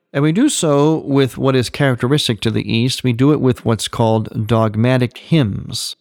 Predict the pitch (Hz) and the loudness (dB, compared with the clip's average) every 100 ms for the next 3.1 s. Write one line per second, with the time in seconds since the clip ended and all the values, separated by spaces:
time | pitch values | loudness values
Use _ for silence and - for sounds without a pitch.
0 | _ _ - - 160 170 208 254 214 147 | _ _ -6 -2 0 0 0 -2 -2 -2
1 | 117 107 98 120 123 131 127 - 127 123 | 0 -2 -2 -4 -2 -2 -2 -2 -2 0
2 | 123 117 - 143 160 143 113 95 - - | 0 -2 -4 0 2 2 0 -4 -10 -16
3 | - | -20